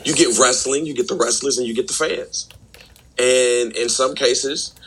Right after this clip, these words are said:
you would say that the fans are just as important, if not more, than the wrestlers, because you're looking at reactions. Like, for example,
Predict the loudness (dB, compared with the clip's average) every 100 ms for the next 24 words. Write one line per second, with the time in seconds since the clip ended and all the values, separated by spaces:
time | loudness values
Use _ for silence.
0 | -20 -10 -4 -2 0 4 4 4 4 2
1 | 0 4 4 4 2 2 -2 0 0 2
2 | 2 0 0 -2 2 2 2 0 -2 -4
3 | -2 0 0 0 2 2 0 0 -2 -4
4 | -6 -6 -2 0 0 -2 0 0 0 0
5 | -2 -2 -2 -2 -6 -2 0 0 0 -2
6 | -4